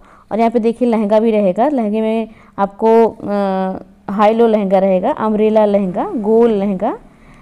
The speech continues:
बॉक्स प्लीटेड लहंगा, कली वाला लहंगा और देखिए, लहंगे का ब्लाउज भी रहेगा। तो कोर्स में हमारा नंबर वाइज हम ये सिखाते चलेंगे। तो यहाँ पे जो हमने प्रिंट आउट कराया है, ये अपने सेंटर की लड़कियों को सिखाते हैं,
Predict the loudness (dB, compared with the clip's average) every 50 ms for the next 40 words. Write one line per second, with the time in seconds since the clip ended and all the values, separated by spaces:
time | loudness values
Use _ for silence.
0 | -20 -16 -8 -4 -2 0 0 0 0 0 0 -2 -4 -6 -8 -10 -14 -16 -20 -20
1 | -20 -16 -14 -12 -10 -6 -2 0 0 0 0 -2 -4 -6 -4 -4 -2 -4 -4 -4
2 | -4 -4 -2 -2 -4 -4 -4 -6 -10 -8 -2 0 2 2 2 2 4 4 4 4
3 | 2 2 0 -2 -2 -2 -4 -4 -6 -8 -12 -20 -20 -20 -20 -20 -20 -20 -12 -4
4 | 0 2 2 2 2 0 -2 -2 -4 -4 -2 -2 -2 -2 -2 -2 0 0 0 0
5 | 0 2 2 4 4 2 2 0 0 0 2 2 4 4 2 2 0 -2 -4 -4
6 | -8 -14 -16 -18 -20 -20 -20 -20 -14 -8 -6 -6 -4 -6 -6 -4 0 0 0 0
7 | 0 -4 -8 -8 -6 -6 -4 -4 -2 -2 -2 -4 -4 -8 -12 -20 -20 -12 -6 -4
8 | -2 0 0 0 2 2 4 4 2 2 0 -2 -6 -6 -6 -6 -6 -6 -6 -6
9 | -8 -8 -6 -4 -4 -4 -4 -4 -2 -2 -2 -2 -2 -4 -4 -6 -8 -10 -12 _
10 | _ _ _ _ _ _ _ _ -2 0 0 0 0 0 0 0 -2 -2 -4 -4
11 | -4 -4 -4 -2 0 0 0 0 0 -2 0 0 0 2 2 2 2 0 0 0
12 | 0 0 -2 -2 -4 -4 -6 -4 -4 -4 -6 -4 -6 -6 -4 -4 -4 -4 -4 -4
13 | -4 -4 -4 -4 -4 -6 -8 -6 -6 -6 -6 -6 -6 -8 -6 -8 -8 -10